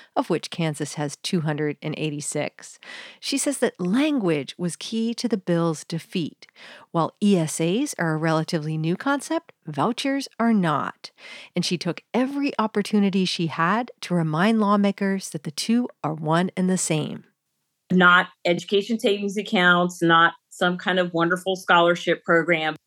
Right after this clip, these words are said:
Speaker 2: This is a voucher. I mean, I'm sort of infamous for saying that if it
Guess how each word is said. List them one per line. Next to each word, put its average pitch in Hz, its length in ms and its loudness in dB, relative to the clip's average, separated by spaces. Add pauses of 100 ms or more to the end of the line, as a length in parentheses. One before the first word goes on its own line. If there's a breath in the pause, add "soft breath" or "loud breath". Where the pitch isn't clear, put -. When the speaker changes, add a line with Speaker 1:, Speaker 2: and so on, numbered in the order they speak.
(120)
Speaker 2:
This 262 140 2
is 277 140 2
a 202 80 4
voucher. 156 520 0
I 175 80 4
mean, 180 200 2
I'm 185 100 2
sort 208 260 0
of 185 160 -2
infamous 180 600 -2
for 175 100 4
saying 165 360 2
that 156 160 2
if 156 100 -8
it 147 160 2